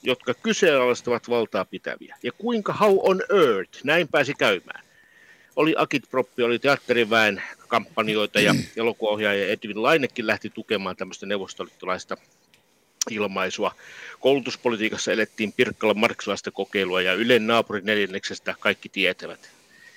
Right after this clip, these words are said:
Ja tämmöinen varullaan olo muun muassa läntisten elokuvien osalta tuli tässä Tervon juontamassa ohjelmassa erityisen hyvin esille. Ja sitten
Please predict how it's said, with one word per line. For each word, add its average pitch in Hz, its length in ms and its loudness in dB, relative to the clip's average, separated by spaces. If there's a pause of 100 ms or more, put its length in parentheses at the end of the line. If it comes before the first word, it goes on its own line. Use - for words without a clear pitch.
(440)
Ja 95 300 2 (140)
tämmöinen 101 280 -2
varullaan 117 500 4
olo 113 300 0 (720)
muun 117 200 -2
muassa 113 380 0
läntisten 117 440 2
elokuvien 107 380 -2
osalta 98 460 -6
tuli 101 160 -10
tässä 98 240 -10
Tervon 101 440 -2 (760)
juontamassa 104 520 -4
ohjelmassa 98 500 -4
erityisen 104 460 -4
hyvin 95 240 -8
esille. - 360 -10 (920)
Ja 151 80 6
sitten 240 320 2